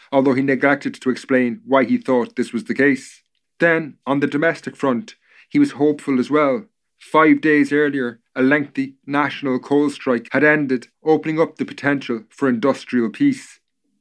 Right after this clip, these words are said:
And finally, he turned to Ireland. But here too, he was no less optimistic.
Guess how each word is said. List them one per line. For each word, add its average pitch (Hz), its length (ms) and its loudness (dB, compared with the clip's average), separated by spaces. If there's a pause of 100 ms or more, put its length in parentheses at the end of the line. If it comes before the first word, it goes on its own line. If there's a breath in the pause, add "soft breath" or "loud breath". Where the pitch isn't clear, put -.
(340)
And 147 120 -4
finally, 170 680 0
he 147 120 -8
turned 139 560 -2
to - 160 -12
Ireland. 117 540 0 (600 soft breath)
But 160 100 -2
here 190 240 2
too, 185 260 -2
he 147 140 -6
was 135 160 0
no 143 140 2
less 135 260 0
optimistic. 127 720 -4